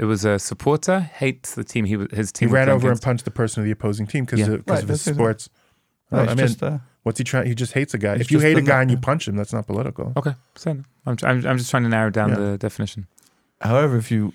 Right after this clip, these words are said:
Speaker 3: if you want to change the rules of the soccer game,
Speaker 2: Right. If you think
Speaker 3: Yeah.
Speaker 2: soccer is, first of all, shouldn't be including, let's say, black people,
Speaker 3: Right.
Speaker 2: or soccer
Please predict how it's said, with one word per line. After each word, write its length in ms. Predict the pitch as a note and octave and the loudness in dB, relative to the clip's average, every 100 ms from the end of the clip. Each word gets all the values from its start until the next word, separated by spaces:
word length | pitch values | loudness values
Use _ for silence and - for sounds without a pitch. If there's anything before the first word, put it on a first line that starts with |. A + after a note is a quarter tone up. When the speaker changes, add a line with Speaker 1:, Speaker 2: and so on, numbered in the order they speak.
| - | -4
Speaker 3:
if 180 | G2+ | -2
you 260 | A2 G#2+ G2+ | 0 0 0
want 420 | G#2 F#2 A2 A2 | -2 -2 0 0
to 80 | A#2 | -2
change 760 | A2 - A#2 A#2 A#2+ A2+ G#2+ - | -8 0 2 4 4 4 2 0
the 80 | |
rules 420 | G2+ A2 A2 G#2 G#2 | 0 2 2 0 -2
of 140 | G2 | -4
the 80 | A#2 | -4
soccer 420 | - A2 B2+ A2+ | -2 -2 0 -2
game, 380 | G#2+ - A#2+ B2+ - _ | -2 -2 -2 -4 -10 _
Speaker 2:
Right. 160 | - G#2+ | -2 -2
If 140 | G#2 | 0
you 80 | C3 | -2
think 220 | B2+ B2+ | -2 -4
Speaker 3:
Yeah. 40 | - | -2
Speaker 2:
soccer 460 | - A#2+ A#2 A#2 A2 | -2 0 0 0 0
is, 380 | A2 A2 G#2+ - - - | 0 -2 -4 -8 -20 -6
first 160 | B2 | -4
of 60 | A#2+ | 0
all, 60 | A2+ | -2
shouldn't 280 | - A2 G#2+ | 0 -2 -2
be 120 | A2 | -2
including, 560 | G#2+ - A2+ G#2+ G#2 | -2 -2 -2 0 -2
let's 180 | G#2 G#2 | -2 -4
say, 220 | - G2 | -6 -6
black 280 | G#2 G#2+ G#2 | -2 -2 -2
people, 320 | - - - - | -6 -8 -6 -4
Speaker 3:
Right. 120 | A2+ | -2
Speaker 2:
or 140 | G#2 | -2
soccer 640 | G2+ - G#2 - G#2+ G#2+ | -4 -2 -4 -2 -2 -2